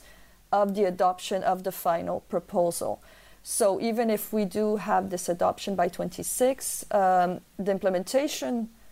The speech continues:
will not be done until twenty-eight. And it's only at that time that the companies and even research institutes and so on will be able to start field trials in Europe.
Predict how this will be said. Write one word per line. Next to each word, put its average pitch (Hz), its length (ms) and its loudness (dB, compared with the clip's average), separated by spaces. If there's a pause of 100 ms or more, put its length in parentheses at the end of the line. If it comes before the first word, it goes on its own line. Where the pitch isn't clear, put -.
(120)
will 202 140 2
not 196 400 0
be 208 100 -2
done 185 280 2
until 180 460 -2
twenty-eight. 233 840 -4 (400)
And 214 120 2
it's 214 200 -2
only 269 340 2
at 190 160 0
that 208 300 0
time 233 420 -2
that 220 180 0
the 202 80 0
companies 247 840 0
and 202 180 2
even 202 300 2
research 214 420 0
institutes 226 640 -2
and 220 120 0
so 202 220 0
on 220 240 4
will 214 100 4
be 208 120 0
able 220 220 2
to 226 120 -8
start 190 300 0
field 190 280 -2
trials 196 460 -2
in 196 220 2
Europe. - 360 -2